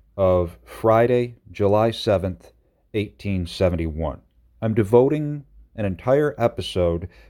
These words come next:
to this five-plus column account of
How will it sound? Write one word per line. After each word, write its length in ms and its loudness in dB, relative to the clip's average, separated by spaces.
to 160 -4
this 560 -2
five-plus 1400 0
column 640 0
account 640 -6
of 500 2